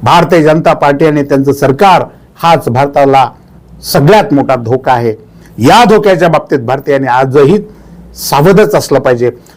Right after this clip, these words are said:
थोडीसं जर बेसावध आपण राहिलो तर आपला हा जो, अ, प्रिय लोकशाहीचा देश आहे, या देशातली लोकशाही टिकणार नाही. आपल्याला नको त्या प्रश्नाला भविष्यामध्ये आपल्या पिढ्यांना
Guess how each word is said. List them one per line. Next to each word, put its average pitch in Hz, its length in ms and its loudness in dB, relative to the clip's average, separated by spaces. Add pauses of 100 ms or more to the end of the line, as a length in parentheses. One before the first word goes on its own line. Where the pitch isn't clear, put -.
(160)
थोडीसं 285 520 2
जर 214 140 2
बेसावध 170 520 0
आपण 139 240 -2
राहिलो 123 320 -2 (680)
तर - 40 0
आपला 156 280 2
हा 160 200 2
जो, 143 340 2 (240)
अ, 135 180 2
प्रिय 190 540 2
लोकशाहीचा 143 680 0
देश 135 420 -2
आहे, 120 280 -4 (720)
या 135 80 4
देशातली 120 540 0
लोकशाही 120 520 0
टिकणार 143 500 0
नाही. 123 280 -2 (520)
आपल्याला 139 360 2
नको 131 400 2
त्या 220 160 2
प्रश्नाला 147 460 -4
भविष्यामध्ये 131 600 -4
आपल्या 123 200 -4
पिढ्यांना 127 440 0